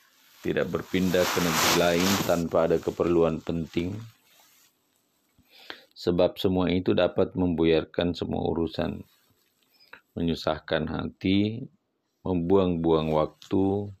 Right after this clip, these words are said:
dan menyakiti hati muallim atau guru.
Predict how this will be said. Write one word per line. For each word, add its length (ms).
dan 240
menyakiti 1040
hati 720
muallim 640
atau 240
guru. 340